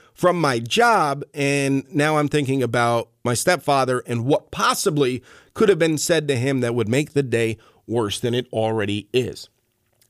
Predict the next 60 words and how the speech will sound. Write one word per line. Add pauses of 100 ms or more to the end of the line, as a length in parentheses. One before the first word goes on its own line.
So
I
had
that
discussion
with
her.
She
goes,
"Oh
my
God,
I'm
so
sorry." (260)
She's
like,
"Sometimes
I
need
to
vent
and
just
get
it
out."
And
I'm
like,
"I
understand
that,
but (340)
you
didn't
really
vent
to
me.
You
just
kinda, (340)
it
just,
were
just
a
random
vague
text. (420)
That's
not
venting."
I'm
like, (300)
"Wait
till
five
thirty.